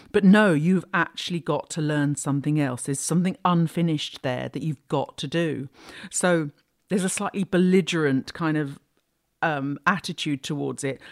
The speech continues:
but the lesson has to happen. So if you're not willing, and generally we kind of moved on, or you're, you think you've learnt it,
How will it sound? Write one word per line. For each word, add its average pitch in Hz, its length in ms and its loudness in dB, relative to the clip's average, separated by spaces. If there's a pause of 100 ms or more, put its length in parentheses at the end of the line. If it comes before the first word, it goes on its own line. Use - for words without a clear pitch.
(140)
but - 140 -2
the 160 100 2
lesson 165 580 0
has - 460 -6
to 165 100 -8
happen. 135 540 -6 (380)
So 170 340 0 (200)
if 208 160 2
you're 262 220 6
not 208 340 4
willing, 175 540 0 (640)
and 180 140 2
generally 220 420 6
we 156 120 -4
kind 180 160 -4
of 165 80 4
moved 165 260 2
on, 156 260 2
or 139 160 0
you're, 143 380 -2
you 160 200 -4
think - 500 -4
you've 156 140 -2
learnt 151 360 -2
it, - 300 -8